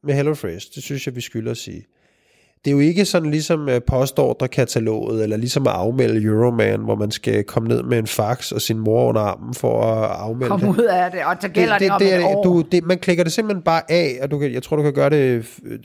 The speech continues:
Speaker 1: tyve timer før den der
Speaker 2: Ja.
Speaker 1: kasse, altså sidste deadline, så er det, så er det off, ikke?
Speaker 2: Ja.
Speaker 1: Så på den måde er det jo sådan
Speaker 2: Det vil sige, man, det der, man skal heller ikke have en eller anden, øh, særlig, øh, seddel med for Gud om, at man gerne vil have, øh, man, nu skal man på ferie en uge.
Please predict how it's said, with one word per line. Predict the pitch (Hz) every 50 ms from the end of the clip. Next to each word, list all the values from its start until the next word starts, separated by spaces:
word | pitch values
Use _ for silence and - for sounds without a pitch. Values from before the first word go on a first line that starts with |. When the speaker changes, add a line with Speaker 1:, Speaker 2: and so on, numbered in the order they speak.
| - 101 117
Speaker 1:
tyve | - - - 151 156
timer | 147 - 143 135 139 139
før | - - 131 123
den | 117 120 120
der | 120 120 - -
Speaker 2:
Ja. | 123
Speaker 1:
kasse, | 120 131 - - -
altså | - 113 - - 131
sidste | - - - 131 - - 135
deadline, | - 120 113 127 127 117 113 - _
så | - - -
er | 147
det, | 127
så | - -
er |
det | 135 123
off, | 110 104 107 113 120 -
ikke? | 151 156 - _ _ - -
Speaker 2:
Ja. | 180 156
Speaker 1:
Så | - 135
på | 127
den | 151 - 190 190
måde | 190 190 190
er | 180
det | 165 165
jo | 165
sådan | 151 - 165 156 143 139 - -
Speaker 2:
Det | 220 220 208
vil | 214
sige, | - - 247 254
man, | 247 254 247 240 226 196 - - - - - _
det | - 233 226
der, | 247 233 220
man | 196 196 202 190
skal | - - 233
heller | 226 208 196
ikke | 190 202 202 208
have | 196 185 185 196
en | 190 185
eller | 185 180 175
anden, | 170 175 180 180
øh, | 180 170 160
særlig, | 156 - - 170 165 165 165 180 185 180 175 165
øh, | 156 151 151 151 151
seddel | - - 190 185 180 160 151
med | 151 151 156
for | - -
Gud | 170 - 180 175 185 190
om, | 175 147 151 151
at | 147 139
man | 143 151 151 139
gerne | 147 139 139 151 165
vil | 165
have, | 160 160 156 147 120 80 107 143 123
øh, | 107 104
man, | 156 160 160
nu | 175 185
skal | 175 - - 190
man | 170 160
på | 139 147
ferie | 139 - - 175 175 170 156 143
en | 143 151
uge. | 151 151 156 170